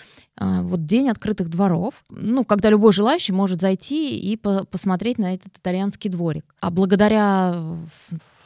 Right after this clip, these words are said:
в-, работе ты регулярно посещаешь вот такие вот дворцы, какие-то невообразимые палаццо, которые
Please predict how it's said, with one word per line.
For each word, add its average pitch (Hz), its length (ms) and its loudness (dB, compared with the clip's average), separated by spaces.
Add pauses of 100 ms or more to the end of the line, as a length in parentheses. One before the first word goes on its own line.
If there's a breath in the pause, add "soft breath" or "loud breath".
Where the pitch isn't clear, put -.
(280)
в-, 165 320 -8
работе 165 680 0 (200)
ты 214 100 4
регулярно 190 500 4
посещаешь 180 580 -2
вот 156 100 -8
такие 170 280 -4
вот 156 140 -2
дворцы, 170 420 -2
какие-то 170 680 -2
невообразимые 180 680 0
палаццо, 175 540 -2
которые 175 500 2